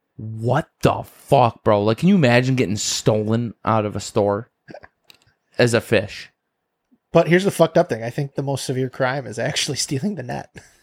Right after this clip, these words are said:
Speaker 1: Probably. Like, I, I don't know what the, the crimes are for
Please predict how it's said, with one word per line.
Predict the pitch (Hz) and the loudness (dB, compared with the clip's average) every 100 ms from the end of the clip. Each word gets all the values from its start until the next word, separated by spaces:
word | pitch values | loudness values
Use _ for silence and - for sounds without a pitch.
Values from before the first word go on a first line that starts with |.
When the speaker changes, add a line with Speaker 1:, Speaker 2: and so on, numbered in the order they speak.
| _ _ - - _ 311 | _ _ -20 -20 _ -10
Speaker 1:
Probably. | 269 160 208 196 165 254 226 123 - - _ _ _ _ _ - | -2 2 4 4 4 2 2 -6 -12 -20 _ _ _ _ _ -4
Like, | 180 - | -4 -2
I, | 160 160 147 | -4 -2 2
I | 156 | 4
don't | 180 165 | 4 4
know | 156 | 4
what | 147 147 | 4 4
the, | 131 117 110 | 4 2 0
the | 113 | -4
crimes | - 127 120 127 139 | -2 0 2 2 2
are | 131 139 156 | 4 2 -2
for | - 123 117 104 98 | -2 0 2 0 -4